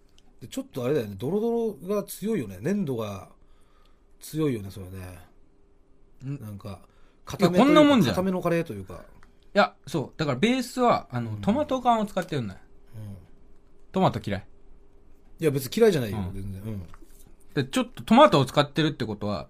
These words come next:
Speaker 1: うん。
Speaker 2: ちょっとあの、個性派な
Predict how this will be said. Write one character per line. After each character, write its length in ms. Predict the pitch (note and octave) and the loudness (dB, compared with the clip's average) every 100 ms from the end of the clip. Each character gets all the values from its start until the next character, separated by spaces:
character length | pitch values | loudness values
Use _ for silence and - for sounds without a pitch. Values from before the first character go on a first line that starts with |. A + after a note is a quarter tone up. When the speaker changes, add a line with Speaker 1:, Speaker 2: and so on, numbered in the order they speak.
| - | -14
Speaker 1:
う 40 | |
ん。 160 | A2+ G2 F2 - - | -14 -12 -14 -20 -6
Speaker 2:
ち 80 | G3+ | -4
ょ 20 | |
っ 20 | |
と 220 | G3 A2+ G#2 | -2 -2 -2
あ 60 | |
の、 460 | G2+ G2 G2 A2+ - - | -2 -4 -6 -10 -16 -6
個 100 | E3 | -2
性 140 | F3+ F3 | 2 4
派 160 | E3 | 4
な 180 | D3+ C#3 | 2 -4